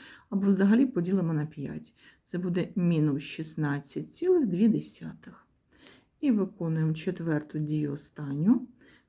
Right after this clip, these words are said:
Тисяча сто двадцять чотири цілих дві десятих. Додамо мінус шістнадцять цілих дві десятих. Додаємо два числа з різними знаками, більший модуль числа додатнього. І знаходимо різницю модулів.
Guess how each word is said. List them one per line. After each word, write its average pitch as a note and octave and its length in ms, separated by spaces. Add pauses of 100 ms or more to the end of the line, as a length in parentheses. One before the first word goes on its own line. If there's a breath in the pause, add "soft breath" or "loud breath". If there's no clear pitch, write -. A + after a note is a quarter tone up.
(140)
Тисяча E3 640
сто D#3+ 580
двадцять D#3+ 680
чотири E3+ 480
цілих D#3 380
дві D#3 160
десятих. D#3 760 (500 loud breath)
Додамо G3 460
мінус D#3 440
шістнадцять D#3 840
цілих F4+ 340
дві A#3 140
десятих. - 680 (400 soft breath)
Додаємо G3 360
два F3 240
числа D#3+ 340
з E3 60
різними D#3+ 400
знаками, D#3 520
більший F#3 440
модуль C#3+ 240
числа D#3 340
додатнього. D3 840 (580 loud breath)
І G#4 80
знаходимо C4 520
різницю F#3 480
модулів. C#3 500